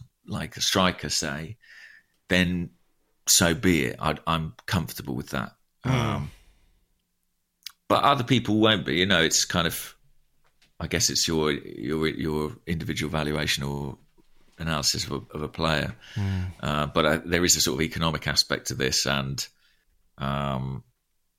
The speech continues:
Speaker 1: in terms of just putting down cash this summer, I think there's only so much that we'll be able to do. Um,
Speaker 2: Yeah. Do we need to get out of here?
Speaker 1: Do we? Yeah, probably, actually.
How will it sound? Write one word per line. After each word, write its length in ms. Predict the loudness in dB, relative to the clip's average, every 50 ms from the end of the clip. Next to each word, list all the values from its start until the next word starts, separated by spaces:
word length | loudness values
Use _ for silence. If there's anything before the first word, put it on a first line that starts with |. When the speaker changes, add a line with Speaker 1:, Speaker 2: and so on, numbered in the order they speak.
| _ _ _ _ _ _ _ _ _ _ _ _ _ _ -8
Speaker 1:
in 100 | -6 -4
terms 200 | -2 -2 -2 -4
of 60 | -4
just 180 | -4 -6 -4 -4
putting 220 | -4 -4 -4 -2
down 220 | -2 -2 -2 -2 -4
cash 340 | -4 -2 -2 0 0 -2 -2
this 200 | 0 0 2 2
summer, 380 | 2 0 -2 -2 -4 -6 -6 -8
I 580 | -14 -18 -20 -20 -20 -20 -20 -20 -20 -20 -18 _ -8
think 140 | -8 -6
there's 120 | -4 -4 -4
only 160 | -4 -2 0
so 320 | 0 0 0 0 0 -2 -2
much 320 | -2 -2 -2 0 0 0 -2
that 100 | -4 -6
we'll 260 | -4 -4 -4 -4 -6 -10 -16 -20 -20 -20 -20 -18 -12
be 80 | -10 -8
able 120 | -8 -8 -8
to 160 | -8 -10 -8
do. 240 | -6 -6 -6 -6 -8 -10 _ _ _ -14 -14 -12 -14 -18 -16 -16 -16 -16 -16 -18 -20 -20 -20 -20 -16 -10 -8
Um, 580 | -6 -4 -4 -4 -2 -2 -4 -4 -4 -4 -4 -4
Speaker 2:
Yeah. 320 | -4 -4 -4 -4 -6 -6 -8 -10 -12 -18 -20 -20 -20 _ _ _ _ _ _ _ _ _ _ _ _ _
Do 80 | -4 -2
we 80 | 0
need 120 | 0 -2 -2
to 60 | 0
get 120 | 0 0
out 180 | 2 2 0 0
of 60 | -2
here? 200 | -2 -4 -6 -8 -12 -16 -20 -20 -20 -20 -20 -20 -20 -20 -20 -20 -20 -20 -20 -20 -20 -20 _ _ _ _ _ _ _ _ -14
Speaker 1:
Do 240 | -10 -8 -6 -4 -4
we? 240 | -4 -4 -4 -6 -6 -4
Yeah, 400 | 0 4 6 6 8 8 6 6
probably, 440 | 6 4 2 4 4 4 6 6
actually. 360 | 6 6 4 0 0 0 0